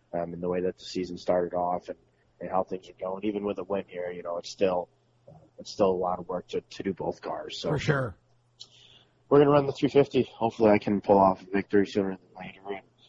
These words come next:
Speaker 1: and, and, uh, kinda see what we wanna do from there.
Speaker 2: Okay.
Speaker 1: Go from there.
Speaker 2: So we will be, uh, seeing you as a doubleheader racer, um, double duty racer, I guess is a better way to say it,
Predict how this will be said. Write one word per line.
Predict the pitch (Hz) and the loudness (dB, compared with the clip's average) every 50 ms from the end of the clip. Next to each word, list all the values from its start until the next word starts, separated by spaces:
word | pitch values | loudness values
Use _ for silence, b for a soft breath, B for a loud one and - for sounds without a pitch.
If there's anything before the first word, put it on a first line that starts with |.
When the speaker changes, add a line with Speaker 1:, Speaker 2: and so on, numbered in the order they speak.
| _ _ _ | _ _ _
Speaker 1:
and, | - 90 87 87 82 | -14 -14 -14 -6 -2
and, | 90 | 0
uh, | 90 90 87 85 | 2 2 2 0
kinda | - 90 82 85 - | -4 -8 -10 -10 -12
see | - - 101 | -12 -10 -8
what | 87 87 85 - | -8 -8 -10 -12
we | - 95 | -10 -8
wanna | 92 92 90 - _ | -8 -8 -8 -10 _
do | - 90 90 - | -20 -20 -20 -20
from | - 85 _ | -20 -20 _
there. | - 85 85 85 87 - - _ _ _ _ _ _ _ _ _ _ - | -12 -10 -8 -8 -10 -12 -16 _ _ _ _ _ _ _ _ _ _ -2
Speaker 2:
Okay. | - 240 247 - 196 135 104 110 - | -2 -2 0 0 -2 -2 -4 -6 -8
Speaker 1:
Go | - 82 85 | -6 -8 -8
from | - 80 78 | -8 -10 -12
there. | 82 85 87 92 b b b b b | -10 -10 -10 -10 b b b b b
Speaker 2:
So | - - - 190 180 185 | -8 -4 -2 -2 0 0
we | 180 175 | -2 -2
will | 170 175 202 240 | -2 0 -2 -2
be, | 254 240 226 220 220 214 | -2 -2 -4 -2 -2 -2
uh, | 214 208 202 - | -2 -2 -4 -4
seeing | - 208 220 214 208 | -4 -6 -4 -4 -4
you | 202 196 202 202 202 | -2 -2 -2 -2 -2
as | 196 185 143 | -2 -2 -4
a | 190 | -4
doubleheader | 185 151 196 190 190 190 147 202 233 202 170 147 | -4 -4 -4 -2 0 0 0 0 0 0 -2 -4
racer, | 143 135 127 117 - 156 160 202 202 175 - _ _ | -4 -4 -4 -6 -6 -6 -4 -6 -6 -8 -12 _ _
um, | - - 160 156 151 151 147 147 143 139 143 143 135 127 - | -6 -4 -2 -2 -2 -2 -4 -4 -6 -6 -6 -8 -6 -4 -2
double | 175 170 160 160 | -2 0 -2 -2
duty | 151 190 196 180 160 147 | 0 0 0 0 0 0
racer, | 139 139 143 143 - 180 175 | -2 -2 -4 -4 -4 -4 -2
I | 165 | -2
guess | 151 143 147 151 | -2 -2 -2 -2
is | 123 151 | -2 -2
a | |
better | 131 139 151 143 143 | -2 -2 -2 -2 -2
way | 143 139 | -2 -4
to | 135 120 | -4 -4
say | - 180 175 185 208 | -4 -2 -2 -2 -2
it, | - | -4